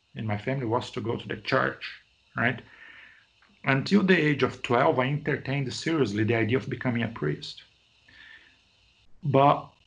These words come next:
as I was becoming a teenager, I could reconcile, you know, the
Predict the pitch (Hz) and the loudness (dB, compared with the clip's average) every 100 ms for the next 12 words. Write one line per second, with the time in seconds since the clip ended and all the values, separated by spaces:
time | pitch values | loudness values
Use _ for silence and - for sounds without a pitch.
0 | - 143 147 165 143 127 - 131 120 107 | -2 2 4 4 2 0 2 2 2 -2
1 | 104 110 160 120 104 - 127 127 170 156 | 0 2 2 2 0 2 0 0 0 4
2 | 135 156 156 123 120 - 127 123 113 104 | 4 4 2 -2 -2 2 4 6 6 4
3 | 98 110 - _ _ - 107 110 120 107 | 2 -4 -12 _ _ -4 -2 -2 -4 -12
4 | - _ _ _ _ _ _ - 113 117 | -20 _ _ _ _ _ _ -4 2 2
5 | 113 104 | 4 0